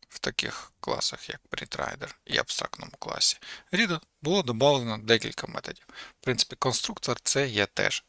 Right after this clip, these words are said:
метод. В нашому PrintRider зробили можливість, полегшили,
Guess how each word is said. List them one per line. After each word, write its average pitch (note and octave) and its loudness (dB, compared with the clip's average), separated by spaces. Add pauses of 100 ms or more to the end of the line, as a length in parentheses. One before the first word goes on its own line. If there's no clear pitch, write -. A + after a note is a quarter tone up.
(120)
метод. - -4 (280)
В - -20
нашому A2 6
PrintRider - 0
зробили - -6
можливість, - -2 (420)
полегшили, - 4